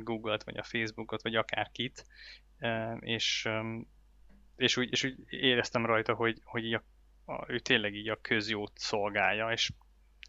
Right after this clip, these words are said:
a, a, arra az volt az érzésem, hogy ilyen, ilyenből kellene még több, mert, mert ez az a fajta, öm, szabályozó, ami, ö, amire, amire, amit én ideálisnak tartanék.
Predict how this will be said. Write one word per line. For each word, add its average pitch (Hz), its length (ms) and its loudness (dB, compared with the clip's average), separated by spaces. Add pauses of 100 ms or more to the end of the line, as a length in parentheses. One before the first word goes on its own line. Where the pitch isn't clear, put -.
(500)
a, - 200 -4
a, - 240 0
arra 120 340 6
az 117 100 6
volt 117 120 0
az 113 120 0
érzésem, 110 360 -2
hogy 113 140 -2
ilyen, 113 360 0
ilyenből 113 360 -2
kellene - 360 -2
még 113 220 -4
több, 123 260 0
mert, 117 240 0 (200)
mert - 200 0
ez 123 120 4
az 113 120 6
a 110 360 6
fajta, 113 640 6 (140)
öm, 107 400 -2 (680)
szabályozó, 117 960 6 (440)
ami, 120 680 0 (600)
ö, 117 200 -6
amire, 117 320 2
amire, 117 340 2
amit 117 200 0
én 113 140 4
ideálisnak 110 560 0
tartanék. 104 640 -4